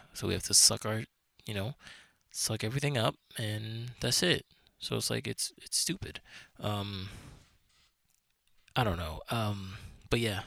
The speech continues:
he used to be chubby too, and, but now he's Diesel,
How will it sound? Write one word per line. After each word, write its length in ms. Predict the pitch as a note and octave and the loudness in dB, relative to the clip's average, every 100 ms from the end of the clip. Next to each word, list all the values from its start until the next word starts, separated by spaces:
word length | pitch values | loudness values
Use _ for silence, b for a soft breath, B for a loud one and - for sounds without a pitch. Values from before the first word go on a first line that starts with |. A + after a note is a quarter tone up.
| - - | -12 -14
he 180 | - A#2+ | -4 -2
used 140 | A2 | -2
to 60 | C3 | -4
be 80 | A2 | 2
chubby 320 | - A2+ A2 | 4 4 2
too, 520 | - A#2+ A#2 A2+ A2+ B B B B B _ - | 4 6 6 4 0 B B B B B _ -6
and, 380 | G2+ F#2+ F#2 F#2 | 0 2 2 0
but 100 | F#2+ | -2
now 220 | F#2+ F2 | -2 -2
he's 160 | F2 | -4
Diesel, 880 | - B2 A#2+ A#2+ A2+ A2+ A2 A2+ A2 | -2 0 2 6 6 6 6 4 0